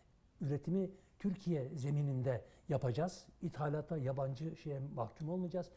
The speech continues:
Şu mafya gladyo sistemini gömeceğiz, şeye, çöplüğe bitireceğiz ve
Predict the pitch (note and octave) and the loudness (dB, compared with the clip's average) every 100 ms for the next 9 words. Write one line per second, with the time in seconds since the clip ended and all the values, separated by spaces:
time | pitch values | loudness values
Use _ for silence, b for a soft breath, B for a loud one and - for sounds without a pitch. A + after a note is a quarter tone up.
0 | B B - D#3+ F#3+ F#3 E3 D3+ F3+ D3 | B B 0 6 6 6 4 8 6 6
1 | D3+ - D3+ D3 D3 - B B C#3 D#3+ | -2 -2 -2 0 -2 -6 B B 6 6
2 | D#3+ D#3+ - - - - C3+ B2+ E3 E3+ | 6 4 2 -6 -18 -6 -6 -2 0 0
3 | - C#3 D#3 - - E3+ C#3+ C3 G3 D3+ | 0 -6 -6 -10 -6 -4 -2 -2 -2 0
4 | F3+ | -2